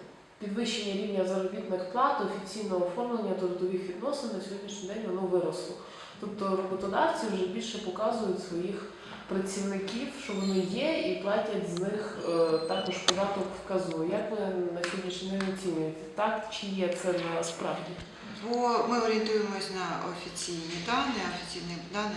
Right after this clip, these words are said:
Speaker 2: ми отримуємо з фіскальної служби, оскільки вони адмініструють всі ці податки.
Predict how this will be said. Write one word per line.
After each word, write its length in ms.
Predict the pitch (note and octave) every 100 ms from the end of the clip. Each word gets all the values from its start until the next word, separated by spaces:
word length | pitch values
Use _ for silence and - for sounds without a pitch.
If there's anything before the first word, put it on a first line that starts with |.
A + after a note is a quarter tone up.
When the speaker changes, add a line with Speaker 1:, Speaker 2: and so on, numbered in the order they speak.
| E3+
Speaker 2:
ми 80 | F3 F3 - - -
отримуємо 800 | - E3+ E3+ D#3+ D#3 D#3 D#3 D#3 D#3 D3+
з 40 | D3+ D#3 C#3 C3+ C#3 - - -
фіскальної 440 | - - D#3 E3 E3+
служби, 340 | C#4 F4+ D4 G3
оскільки 340 | G#3 F#3 F3+
вони 280 | E3+ G3 G3+
адмініструють 760 | F#3+ F3+ F3+ - G#3 A#3 A3+ A3+
всі 160 | F#3
ці 140 | E3+ -
податки. 540 | - - - - -